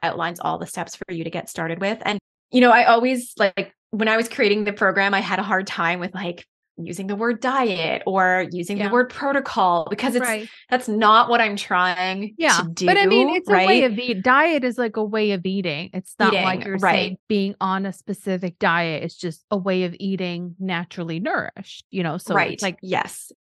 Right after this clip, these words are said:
Speaker 1: Yeah. I was just, number one, it's like, I'm trying to use language that women relate with.
Speaker 2: Yeah.
Speaker 1: Um, but at the same time, like, I really want women to know that this isn't a program just to, like,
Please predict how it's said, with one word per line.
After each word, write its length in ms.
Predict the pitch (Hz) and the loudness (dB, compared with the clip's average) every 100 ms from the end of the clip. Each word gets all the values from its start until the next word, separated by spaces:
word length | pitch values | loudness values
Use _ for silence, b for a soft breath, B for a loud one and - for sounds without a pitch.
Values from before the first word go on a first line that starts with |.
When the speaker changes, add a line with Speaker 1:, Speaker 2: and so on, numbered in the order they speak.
| _ | _
Speaker 1:
Yeah. 300 | 196 160 - - _ | -4 -2 -2 -8 _
I 60 | 208 | 0
was 120 | 214 | 0
just, 200 | 262 254 | -2 -2
number 260 | 220 233 269 | -2 0 2
one, 240 | 214 196 | 4 2
it's 140 | 196 190 | 0 -6
like, 140 | 185 | -6
I'm 120 | 175 | -6
trying 360 | 175 - 185 208 | -8 -4 -2 -2
to 120 | 233 | -4
use 240 | 226 226 220 | -6 -6 -4
language 600 | 214 208 220 220 220 214 | 0 0 0 -2 -2 -2
that 200 | 190 - | -2 -2
women 460 | 170 170 175 170 - _ - | -4 -2 -4 -6 -14 _ -8
relate 540 | 175 165 160 175 - | -6 -4 -2 -2 -2
with. 560 | 233 277 339 415 - - _ | 0 2 2 0 -6 -20 _
Speaker 2:
Yeah. 260 | 214 190 196 B B - | -4 -2 -4 B B 0
Speaker 1:
Um, 560 | 202 185 180 175 165 _ | 0 0 -4 -10 -14 _
but 540 | 190 - 185 180 175 - _ _ _ - | -4 2 4 4 0 -6 _ _ _ -8
at 120 | 190 | -6
the 60 | 202 | -4
same 260 | - 202 | -4 -4
time, 500 | 196 - 202 190 185 | -4 0 0 0 -4
like, 240 | 180 170 175 | -4 -4 -4
I 140 | 180 165 | -8 -6
really 260 | 202 208 190 | -6 -4 -4
want 240 | 180 180 | -6 -6
women 240 | 180 175 175 | -8 -10 -10
to 140 | 185 | -8
know 220 | 165 165 | -4 -4
that 160 | 175 175 _ | -6 -10 _
this 180 | - 180 | -12 -8
isn't 220 | 185 190 - | -8 -8 -4
a 100 | 190 | -4
program 560 | - 170 170 170 165 165 | -4 -4 -2 -4 -6 -10
just 220 | 180 - | -12 -10
to, 100 | 180 | -8
like, 360 | 170 170 - | -6 -6 -10